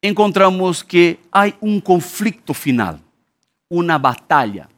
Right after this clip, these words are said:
Y hay personas que muchas veces piensan que esta última batalla será una guerra nuclear, por ejemplo,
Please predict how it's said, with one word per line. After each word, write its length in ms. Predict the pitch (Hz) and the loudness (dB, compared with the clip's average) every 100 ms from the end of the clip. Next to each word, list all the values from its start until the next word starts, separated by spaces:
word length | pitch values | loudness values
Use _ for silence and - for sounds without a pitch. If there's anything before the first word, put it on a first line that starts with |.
| _ _ _ _ _ _ _ _ _ _ _ _ | _ _ _ _ _ _ _ _ _ _ _ _
Y 100 | 214 | 2
hay 120 | 247 285 | 2 4
personas 580 | 208 - 190 139 139 | 2 2 2 4 0
que 180 | - 151 | -2 -2
muchas 300 | 151 170 143 | 0 -2 0
veces 380 | 147 135 139 - _ | 0 -2 -6 -10 _
piensan 680 | 220 233 175 139 139 147 143 _ _ _ | 2 4 4 0 -4 -6 -8 _ _ _
que 100 | 190 | -4
esta 200 | - 190 | 0 -2
última 400 | 220 - 180 160 | -2 -6 -2 2
batalla 600 | 139 147 135 127 127 - _ | 2 2 2 0 -2 -6 _
será 420 | - 147 147 151 | -2 2 2 2
una 240 | 156 139 123 | 0 -2 -2
guerra 680 | 113 135 123 123 127 123 - _ _ _ _ _ - | 0 0 0 2 2 0 -4 _ _ _ _ _ -6
nuclear, 600 | 143 - 123 113 92 - _ | -6 -2 -2 -2 -4 -10 _
por 160 | 123 | -8
ejemplo, 440 | 107 110 92 82 | -8 -8 -10 -12